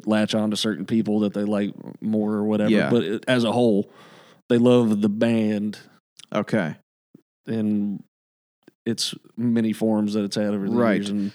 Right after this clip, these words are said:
Speaker 2: So you've gotta, you've gotta win over the hearts of the other band members, because it's gonna be a long life if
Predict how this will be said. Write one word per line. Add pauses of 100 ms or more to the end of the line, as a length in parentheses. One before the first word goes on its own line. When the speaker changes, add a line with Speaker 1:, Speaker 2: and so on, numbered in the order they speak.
(120)
Speaker 2:
So
you've
gotta,
you've
gotta
win
over (560)
the
hearts
of
the
other
band
members,
because
it's
gonna
be
a
long
life
if